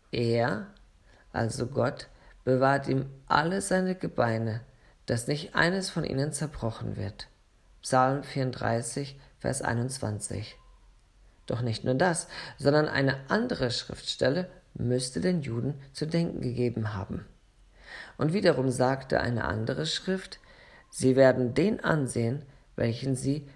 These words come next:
durchstochen haben.“ Johannes bezog sich hier auf ein Wort aus dem Propheten Sacharia, der vierhundertfünfzig Jahre vor Christus gelebt hatte.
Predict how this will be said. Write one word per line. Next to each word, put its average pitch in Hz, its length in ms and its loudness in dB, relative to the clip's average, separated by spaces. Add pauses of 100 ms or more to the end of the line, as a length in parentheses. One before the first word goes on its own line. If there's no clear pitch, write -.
(120)
durchstochen 113 640 -2
haben.“ - 300 -6 (920)
Johannes 147 720 0
bezog 139 500 -2
sich 120 220 -4
hier - 320 -2
auf 135 140 -4
ein 110 300 -4
Wort 120 380 0 (320)
aus 123 220 -2
dem 120 140 -2
Propheten 123 760 -2
Sacharia, 123 840 0 (440)
der 123 100 4
vierhundertfünfzig 175 920 -2
Jahre 131 480 2
vor - 260 -4
Christus 120 540 -6
gelebt 110 440 -4
hatte. - 320 -8